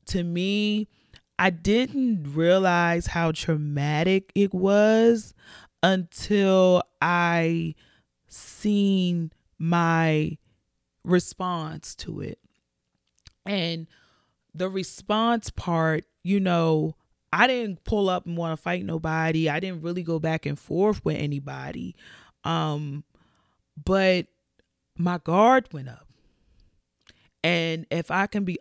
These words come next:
honest with you, my guard is still up. Um, I didn't know who to trust. And a lot of people got hit in the crossfire with that. Like, even outside of the ministry, like, um, I just didn't know who to trust. I just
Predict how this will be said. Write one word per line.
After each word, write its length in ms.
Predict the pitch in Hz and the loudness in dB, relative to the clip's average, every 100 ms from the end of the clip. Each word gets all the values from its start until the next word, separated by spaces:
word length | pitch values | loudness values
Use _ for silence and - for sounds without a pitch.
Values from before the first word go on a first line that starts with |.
| - | -2
honest 440 | 170 190 208 202 | 0 0 0 -2
with 280 | 196 208 - | -4 -4 -4
you, 280 | 214 214 214 _ _ - | -4 -4 -8 _ _ -8
my 180 | 170 | -6
guard 360 | 185 190 220 208 | -4 -2 0 -2
is 80 | 180 | -4
still 360 | - 196 214 | -6 -2 0
up. 300 | 190 90 - - _ _ _ _ | -2 -6 -16 -20 _ _ _ _
Um, 540 | - 165 165 156 151 160 - | -2 0 2 0 -4 -8 -2
I 120 | 190 | 4
didn't 160 | 214 214 | 4 4
know 180 | 208 | 2
who 220 | 180 202 220 | 4 2 2
to 100 | 185 | -2
trust. 480 | - 139 127 - - | -4 -10 -10 -16 -4
And 440 | 165 165 165 160 151 _ _ - | -2 0 -2 -4 -8 _ _ -4
a 120 | 165 | 0
lot 200 | 175 214 | 2 2
of 80 | 202 | 0
people 220 | 214 190 | -2 -2
got 220 | 180 170 | -2 -2
hit 140 | 185 | -4
in 40 | 190 | -6
the 80 | 156 | -8
crossfire 680 | - 175 214 - 160 156 | -4 -4 -4 -6 -8 -8
with 140 | 147 147 | -8 -8
that. 220 | 147 - | -8 -8
Like, 300 | 160 143 147 _ - - | -10 -10 -12 _ -20 -14
even 240 | - 190 185 | -6 -6 -4
outside 480 | 165 - - 170 180 | -6 -6 -2 0 2
of 80 | |
the 80 | 165 | 2
ministry, 600 | 151 170 214 - - 147 | 2 2 2 0 -2 -2
like, 340 | 147 143 143 - _ - _ _ _ - | -2 -4 -6 -8 _ -20 _ _ _ -10
um, 480 | 156 147 143 85 - _ _ _ _ _ - | -6 -6 -6 -10 -16 _ _ _ _ _ -8
I 80 | 180 | -4
just 200 | 220 202 | -4 -2
didn't 240 | 156 226 202 | -2 -2 -2
know 200 | 190 175 | -2 -2
who 160 | 180 | -2
to 80 | 151 | -4
trust. 400 | - 156 147 - - | -6 -8 -8 -8 -4
I 140 | 160 | -2
just 460 | 160 170 165 - | 0 -2 -2 -6